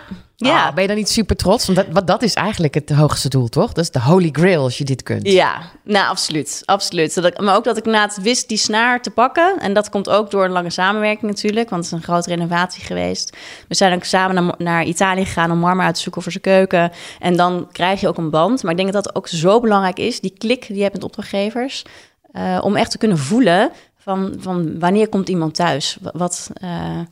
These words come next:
Speaker 2: En hoe, hoe zorg jij ervoor dat die klik er komt? Hoe, hoe plug jij in bij mensen om te voelen wat zij willen?
Speaker 1: Nou, ik probeer echt goed te luisteren. Sowieso is dat wel wat ik, denk ik, van nature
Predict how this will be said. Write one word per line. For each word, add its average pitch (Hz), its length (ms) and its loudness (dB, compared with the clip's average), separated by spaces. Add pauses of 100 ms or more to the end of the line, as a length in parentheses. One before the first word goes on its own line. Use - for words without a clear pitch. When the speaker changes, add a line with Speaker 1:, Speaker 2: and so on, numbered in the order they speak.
(140)
Speaker 2:
En 196 120 2
hoe, 226 260 4
hoe 220 240 6
zorg 233 260 4
jij 190 120 4
ervoor 185 240 0
dat 175 80 0
die 175 160 0
klik - 320 0
er 175 60 2
komt? 135 400 2
Hoe, 175 260 0
hoe 175 220 2
plug 226 340 2
jij 185 180 4
in 190 280 4
bij 147 160 4
mensen 147 460 2
om 139 140 0
te 139 100 -2
voelen 143 300 4
wat 135 140 2
zij 131 160 2
willen? 123 360 0 (520)
Speaker 1:
Nou, 240 240 2
ik 233 100 -4 (240)
probeer 214 240 2
echt 220 140 0
goed - 140 -4
te 202 100 -2
luisteren. 202 600 0 (140)
Sowieso 202 420 4
is 196 180 2
dat 202 200 2
wel 185 340 4
wat 180 200 -2
ik, - 300 -8 (240)
denk 180 300 -2
ik, 180 100 -4
van 175 120 -4
nature 170 600 0